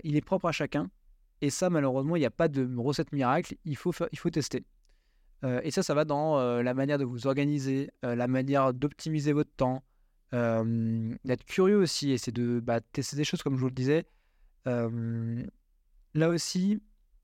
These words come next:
ce qui va être aussi important, c'est, euh, et ce qui ressort souvent, c'est de mettre les efforts au bon moment.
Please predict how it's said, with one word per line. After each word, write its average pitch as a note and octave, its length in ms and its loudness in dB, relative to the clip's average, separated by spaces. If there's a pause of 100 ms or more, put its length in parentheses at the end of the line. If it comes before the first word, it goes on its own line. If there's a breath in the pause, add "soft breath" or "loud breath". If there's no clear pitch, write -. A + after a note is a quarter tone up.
ce - 100 -10
qui C#3+ 120 -4
va C#3 80 4
être C#3+ 120 0
aussi E3 160 -2
important, D#3+ 580 -2 (1040)
c'est, D3+ 440 0 (460)
euh, B2+ 560 0
et C3+ 100 -2
ce - 60 -8
qui - 80 2
ressort B2 180 -6
souvent, D3+ 220 -2
c'est C#3 100 -2
de C3 60 -2
mettre C#3+ 220 0
les B2+ 160 0
efforts C#3+ 220 0
au C3 60 0
bon B2+ 160 -6
moment. C#3 260 0